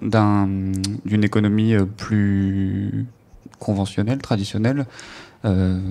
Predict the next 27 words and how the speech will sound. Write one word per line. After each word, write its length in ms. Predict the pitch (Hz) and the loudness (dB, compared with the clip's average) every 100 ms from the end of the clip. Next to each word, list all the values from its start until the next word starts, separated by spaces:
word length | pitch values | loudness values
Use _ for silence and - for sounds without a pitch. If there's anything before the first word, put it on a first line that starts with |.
| 92 | -4
via 260 | 90 98 | 2 2
les 140 | 98 95 | 4 2
librairies, 680 | 95 95 92 98 123 135 120 | 0 0 2 2 0 0 0
et 240 | 76 98 | 0 0
donc 280 | 101 110 - | 0 -2 -4
ça, 300 | - 104 113 | -2 2 2
ça 320 | 113 - 92 | 0 -2 0
oblige 320 | 95 104 110 | 2 2 0
à 80 | 104 | -2
augmenter 400 | 95 101 95 101 | -2 -2 0 0
les 80 | 98 | -2
tirages, 380 | - - - - - | -4 -8 -10 -10 -4
et 80 | |
donc 220 | 87 98 95 | -2 -2 -4
à 60 | |
trouver 340 | - - 98 98 | -6 -6 -4 -4
effectivement 540 | 107 - - 101 98 | -4 -10 -8 -6 -6
plus 340 | 110 - 98 | -6 -8 -6
de 120 | 98 95 | -4 -4
fonds, 380 | - 104 113 127 | -4 -4 -4 -8
plus 260 | - 113 110 | -10 -10 -6
de, 380 | 101 95 98 104 113 - 170 160 - - - - | -4 -4 -4 -6 -10 -16 -20 -20 -20 -20 -20 -6
euh, 440 | 92 90 87 92 92 95 98 98 110 110 | -2 0 0 -2 -4 -6 -8 -8 -10 -4
pour 140 | 101 | 0
amorcer 280 | 92 98 - | 0 0 -4
la 60 | 101 | -6
machine. 260 | 107 - | -8 -10